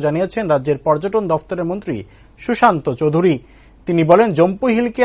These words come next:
আরো সুন্দরভাবে সাজানোর জন্য সত্তর কোটি টাকার ডিপিআর তুলে দেওয়া হয়েছে। পাশাপাশি জিরানিয়াস্থিত শচীন্দ্রনগর কলোনির উন্নয়নে এবং লক্ষ্মীলুঙ্গার উন্নয়নের জন্য ডিপিআর তুলে দেওয়া হয়। পাশাপাশি এদিন সাংবাদিক সম্মেলনে বিভিন্ন বিষয় নিয়ে আলোচনা করেন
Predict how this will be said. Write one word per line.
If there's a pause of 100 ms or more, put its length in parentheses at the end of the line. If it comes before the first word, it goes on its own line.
(140)
আরো (100)
সুন্দরভাবে
সাজানোর
জন্য (180)
সত্তর
কোটি
টাকার (120)
ডিপিআর (100)
তুলে
দেওয়া
হয়েছে। (480)
পাশাপাশি (120)
জিরানিয়াস্থিত (140)
শচীন্দ্রনগর
কলোনির
উন্নয়নে (380)
এবং (100)
লক্ষ্মীলুঙ্গার
উন্নয়নের
জন্য (120)
ডিপিআর
তুলে
দেওয়া
হয়। (420)
পাশাপাশি
এদিন (100)
সাংবাদিক (100)
সম্মেলনে (420)
বিভিন্ন (180)
বিষয়
নিয়ে
আলোচনা (100)
করেন